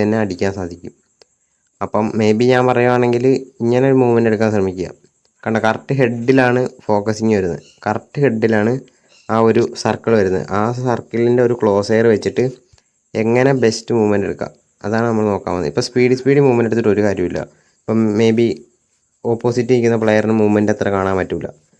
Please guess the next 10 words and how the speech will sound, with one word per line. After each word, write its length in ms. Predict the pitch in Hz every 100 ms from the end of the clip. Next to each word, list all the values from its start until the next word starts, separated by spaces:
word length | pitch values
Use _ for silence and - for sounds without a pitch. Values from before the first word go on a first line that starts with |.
| _ _
അപ്പം 180 | 87 110 110
മാക്സിമം 520 | 104 110 - 135 143 135
നന്നായിട്ട് 420 | 117 113 120 127 127
മൂവ്മെന്റ് 280 | 107 101 90
എടുക്കുക. 260 | 78 - - _ _ -
അപ്പം 180 | - 123 123
ഒരു 120 | 127 131
സ്റ്റെപ്പായിട്ട് 560 | 117 - - 120 120
എടുക്കുക, 240 | 98 87 78 - _ -
സ്ലോയിൽ 480 | - 110 107 107 107